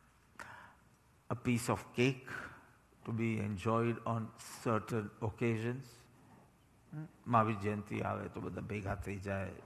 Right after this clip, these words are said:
દિવાળી આવે વગેરે. So, જેમ કેક આપણે કોઈક સેલિબ્રેશનના દિવસે કરીએ, તેમ ધર્મ પણ અમુક દિવસે થાય. For some it is bread, for some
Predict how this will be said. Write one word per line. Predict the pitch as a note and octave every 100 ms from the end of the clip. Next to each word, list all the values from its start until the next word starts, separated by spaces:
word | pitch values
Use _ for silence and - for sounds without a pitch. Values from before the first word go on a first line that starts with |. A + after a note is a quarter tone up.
| A2+
દિવાળી | A#2 A2+ G2+ - -
આવે | - - - - - - -
વગેરે. | G#2+ G2 G#2+ G2 - - - - - - - - - -
So, | B2 G#2+ - A2+
જેમ | A#2+ A2
કેક | - B2+ B2 - -
આપણે | A#2 A#2+ A#2
કોઈક | - A#2 A2+ - - - -
સેલિબ્રેશનના | C3+ C3 B2 A#2+ A#2 B2 A2+ A2+
દિવસે | G#2 A2 A2 A2+ A2+
કરીએ, | G#2 A#2 A#2+ A#2+ G#2 - - - -
તેમ | D#3+
ધર્મ | E3 C3+ C3+ C3+ A#2+
પણ | A#2+ A2
અમુક | A2 A#2 G#2
દિવસે | G2+ G#2 G2 F#2 A2+
થાય. | - G2 G#2 - - - - - - - -
For | C#3+
some | D3 - C3+ C#3 - - A#2
it | A#2+
is | G#2+ F#2 F#2 F2
bread, | G#2 G#2+ B2 E3 - - - - _ _ _ _ _ _ _ _ _ _ _ -
for | A#2
some | - A#2 A2+